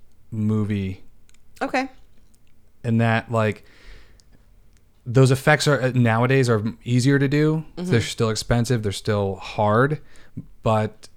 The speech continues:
Speaker 1: you know, in a show that's like this, they have less, they have to stretch a budget over, like, five
Speaker 2: Yeah.
Speaker 1: hours and not just a two-hour movie where they can, like,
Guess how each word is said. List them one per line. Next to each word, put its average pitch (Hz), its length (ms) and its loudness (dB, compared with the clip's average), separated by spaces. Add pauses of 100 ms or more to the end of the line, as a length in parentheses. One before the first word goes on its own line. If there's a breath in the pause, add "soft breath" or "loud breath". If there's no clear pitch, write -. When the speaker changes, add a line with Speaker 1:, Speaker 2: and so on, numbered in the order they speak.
(200)
Speaker 1:
you 120 160 0
know, 120 460 0 (280)
in 110 460 0
a 110 80 -4
show 113 440 2
that's 107 220 -4
like 101 220 -4
this, 131 240 0
they - 140 -6
have 101 280 -4 (300)
less, 110 500 -2
they 120 160 -8
have 113 120 -6
to 104 80 -6
stretch - 340 -2
a 117 60 -2
budget 104 320 -2
over, 101 240 -2
like, 92 320 -8 (280)
five 107 480 -6
Speaker 2:
Yeah. 110 160 0
Speaker 1:
hours 143 340 -2 (360 loud breath)
and 117 240 0
not 110 400 0
just 120 300 -4
a 107 140 0
two-hour 104 520 0
movie 104 300 0
where 98 140 -2
they 95 100 -2
can, 98 140 -4
like, 95 200 -6